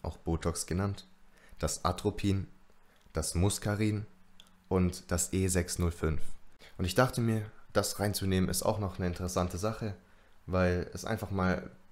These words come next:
zeigt, wie krass Pestizide eigentlich sind. Und ich würde sagen, los geht's. Wir fangen an mit dem Botulinumtoxin. Das Botulinumtoxin hemmt die Ausschüttung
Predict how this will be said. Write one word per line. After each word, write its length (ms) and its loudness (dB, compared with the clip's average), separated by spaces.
zeigt, 500 -2
wie 120 0
krass 260 -4
Pestizide 600 0
eigentlich 320 2
sind. 280 -8
Und 100 -4
ich 80 -6
würde 140 4
sagen, 380 4
los 200 0
geht's. 280 -10
Wir 80 -2
fangen 240 4
an 220 8
mit 140 4
dem 120 2
Botulinumtoxin. 1040 0
Das 140 -2
Botulinumtoxin 1200 2
hemmt 440 0
die 80 0
Ausschüttung 680 0